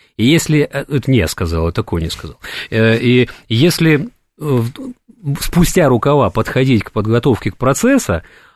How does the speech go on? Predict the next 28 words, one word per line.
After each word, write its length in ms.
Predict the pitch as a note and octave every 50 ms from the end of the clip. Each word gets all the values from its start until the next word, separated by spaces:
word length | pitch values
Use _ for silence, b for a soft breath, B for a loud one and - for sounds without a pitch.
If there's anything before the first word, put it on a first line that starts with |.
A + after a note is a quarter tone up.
| b b
э, 160 | - A2 A2 G2+
к 60 | -
процессу, 500 | - C3 C3 - - C3+ A2 - - -
да, 140 | G#2 C3+ D#3
то 100 | - -
есть 120 | A2+ -
адвокат 400 | B2 A2 A#2+ C3+ C3 - G#2+ F#2+
готовится, 580 | G2 G#2 G2 - F3 G3 G#3+ G3 D#3+ C#3 - -
у 100 | A2+ A#2
адвоката 440 | A#2 A#2 D3 D#3 - D#3+ B2+ - A2
ведь, 260 | G2+ G2+ F#2+ - -
э, 160 | G#2+ G#2 G2+
нет 220 | G2+ C3+ G#3+ A3 -
оперативно-следственного 1200 | A2 - A2+ A2+ G#2+ - A#2 G#2 G2+ - - A#2 G2 - - G#2 F#2 F2+ F2+ F2 F2 F2 F2 E2 -
аппарата, 520 | F2+ F#2 - - B2 G#2+ D#2+ C#2+ - E2
да, 140 | F2+ D3 D#3
у 80 | C3+ G#2+
него 220 | A#2 A#2 A#2 A2
есть 180 | G#2 G2+ - _ _ _
перо, 360 | - - B3+ - - D4+ B3+ F#3+
ручка 400 | D#3 G3 B3 B3 - - - B2+
и 100 | A#2 C#3
слово, 420 | - - D3+ B2+ G2+ E2+ D2+ - b b b b b b
поэтому 320 | - C3+ G3 G3 F#3 D3 B2
адвокат 360 | G#2 G#2 A#2 A#2+ - D#3+ A#2+
готовится. 520 | G#2+ B2+ C3+ - A#2 F#2 E2+ D#2 - -
А 40 | F#2+
прокурор, 520 | - C#3+ E3 E3+ G3 A3+ B3+ C4+ C4+ B3